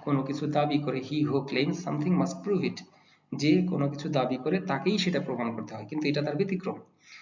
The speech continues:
কারণ এখানে দাবি করছে ক্লায়েন্ট যে লয়ার আমার উপর আনডিউ ইনফ্লুয়েন্স করেছে, কিন্তু রিবাট করতে হবে, খণ্ডন করতে হবে সেই দাবি হলো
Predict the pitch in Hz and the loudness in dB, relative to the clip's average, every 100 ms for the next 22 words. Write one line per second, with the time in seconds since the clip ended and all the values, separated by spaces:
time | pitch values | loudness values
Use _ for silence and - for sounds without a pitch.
0 | _ 143 139 147 151 202 175 - - - | _ 2 4 4 4 4 2 0 -6 -14
1 | - - 165 185 - 156 156 202 165 143 | -6 0 2 2 2 -2 -2 -4 0 2
2 | 165 143 151 - - 120 117 135 127 131 | 2 2 -2 -6 -10 -8 -2 0 0 -4
3 | - 135 143 151 151 135 139 143 143 127 | -4 2 4 4 4 2 0 0 -2 0
4 | 127 139 131 127 123 - - _ _ - | 0 0 0 -2 -2 -6 -16 _ _ 2
5 | 160 - 143 - - 196 180 190 - - | 4 4 -2 -6 -4 0 4 4 2 -4
6 | - - - 131 151 214 - - 180 143 | -12 -14 -2 6 8 6 4 -2 -2 -2
7 | 123 127 - 185 208 202 180 151 147 147 | -6 -6 -2 0 2 0 0 0 0 0
8 | 143 139 139 139 139 139 180 269 | 2 2 2 0 -2 -2 -4 -4